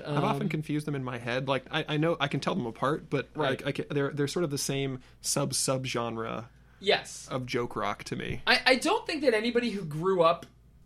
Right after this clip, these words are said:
Speaker 2: uh, like, who was born in, like, nineteen eighty or nineteen seventy-five would ever confuse them,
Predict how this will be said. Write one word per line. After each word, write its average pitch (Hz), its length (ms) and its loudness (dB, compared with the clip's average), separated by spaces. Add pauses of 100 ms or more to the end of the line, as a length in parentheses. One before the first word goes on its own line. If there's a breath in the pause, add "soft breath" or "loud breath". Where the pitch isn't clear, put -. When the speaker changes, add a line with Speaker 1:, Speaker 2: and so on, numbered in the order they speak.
(260)
Speaker 2:
uh, 147 880 2
like, 147 460 0
who 170 200 2
was 180 120 4
born 196 300 6
in, 180 80 0
like, 160 180 2
nineteen 180 380 0
eighty 165 320 0
or 165 60 2
nineteen 160 300 -2
seventy-five 156 640 0
would 165 140 -2
ever 151 260 2
confuse 220 440 -4
them, 262 260 0